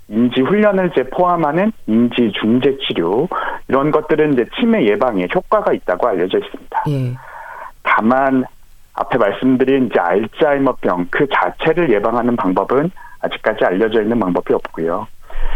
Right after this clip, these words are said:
Speaker 1: 그래서 최근 이렇게 인지 저하가 심하게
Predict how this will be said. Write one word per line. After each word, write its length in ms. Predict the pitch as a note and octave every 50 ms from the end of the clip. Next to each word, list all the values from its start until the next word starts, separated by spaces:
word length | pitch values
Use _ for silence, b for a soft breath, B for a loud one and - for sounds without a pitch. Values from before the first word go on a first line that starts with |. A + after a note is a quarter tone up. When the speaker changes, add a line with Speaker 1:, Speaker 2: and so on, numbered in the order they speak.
| B B B B B B B - - - -
Speaker 1:
그래서 320 | G#2 G#2 A#2 A2 A2 A2 -
최근 520 | - A3 A3 F#3+ G#3 G3+ F#3 G2+ F#2+ F#2+ - - - _ - - - - - -
이렇게 320 | A2 A2 - - C3+ A#2+
인지 340 | A2+ G2 G#2 A#2+ B2 C3+ C#3
저하가 360 | B2+ C3+ B2 A#2+ B2 B2 B2+ B2+ - -
심하게 440 | F#3 F#3+ G3 G3 F#3+ F3+ F#3+ F3